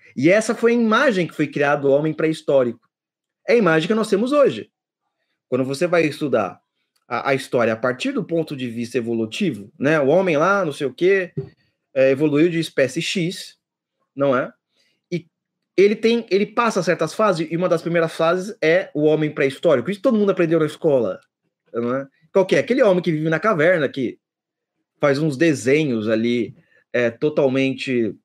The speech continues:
sem sentido, tá? E quando, é, vai, vai, e quando tem uma mulher, né, carrega ela pelo,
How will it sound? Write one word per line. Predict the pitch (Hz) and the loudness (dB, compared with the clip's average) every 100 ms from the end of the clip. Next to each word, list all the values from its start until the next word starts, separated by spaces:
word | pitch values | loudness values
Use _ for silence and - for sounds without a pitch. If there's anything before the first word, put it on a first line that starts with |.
| _ _ | _ _
sem | - 147 | -4 -2
sentido, | 156 147 - 208 127 117 _ _ | -2 -4 0 0 0 -8 _ _
tá? | - 135 156 _ _ - | -2 -2 -2 _ _ -8
E | 262 | -2
quando, | 262 220 233 254 233 226 _ - | 4 4 4 2 -2 -6 _ -2
é, | 139 139 | 2 4
vai, | 151 160 | 4 2
vai, | 131 135 123 87 73 | 0 -2 -2 -4 -4
e | 165 | -4
quando | 165 185 | 0 0
tem | 180 | 2
uma | 175 175 | 2 4
mulher, | 185 196 165 196 | 4 4 4 4
né, | 185 190 | 2 0
carrega | 190 208 151 165 214 | 0 -2 2 2 2
ela | 180 143 196 | 4 4 2
pelo, | 226 151 175 254 214 | 0 0 0 -2 -10